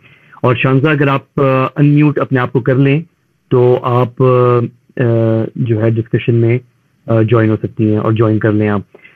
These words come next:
तो क्यों नहीं हमारी किसी गवर्नमेंट ने जो है, अ, उस वक्त वो, अ, इसको pursue किया? शाहनजा, आप सुन रही थी सारी discussion को, you can, आप शुरू कर सकती हैं ब-, बोलना।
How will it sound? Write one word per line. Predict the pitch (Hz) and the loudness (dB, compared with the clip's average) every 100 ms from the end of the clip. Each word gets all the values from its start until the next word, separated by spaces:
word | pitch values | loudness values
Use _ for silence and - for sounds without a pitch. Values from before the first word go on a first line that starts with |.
| _ - | _ -2
तो | 156 156 - | 0 -2 -2
क्यों | 175 | 2
नहीं | 202 202 | 4 2
हमारी | 139 135 135 | 2 0 0
किसी | 135 139 143 | -2 -2 0
गवर्नमेंट | 123 123 131 131 | 0 0 2 0
ने | |
जो | 120 113 | 0 0
है, | 104 123 _ _ _ - | -2 -6 _ _ _ -2
अ, | 113 113 | 0 0
उस | 139 - | -2 -2
वक्त | 120 - | -4 0
वो, | 117 110 | 0 0
अ, | 107 - 123 117 110 107 107 - | -2 -6 -4 -2 0 -2 -2 -4
इसको | 120 139 | -2 0
pursue | 131 120 113 | -2 -2 -4
किया? | - 107 101 _ _ _ - | -2 -2 -4 _ _ _ -4
शाहनजा, | 143 143 | 0 0
आप | 156 147 151 | 0 -2 -2
सुन | 135 117 135 | -2 0 2
रही | 151 | 2
थी | 147 | 0
सारी | 147 143 | 0 0
discussion | 123 - 135 135 | -2 -4 -2 -2
को, | 123 139 | 0 0
you | 123 127 | 0 -2
can, | 117 110 - - | -2 -4 -10 -10
आप | 123 117 | -6 -2
शुरू | 123 117 | 0 0
कर | 113 | -2
सकती | 110 - 107 | -4 -4 -2
हैं | 107 - - | -4 -8 -8
ब-, | 110 | -4
बोलना। | 104 107 107 | 0 0 -2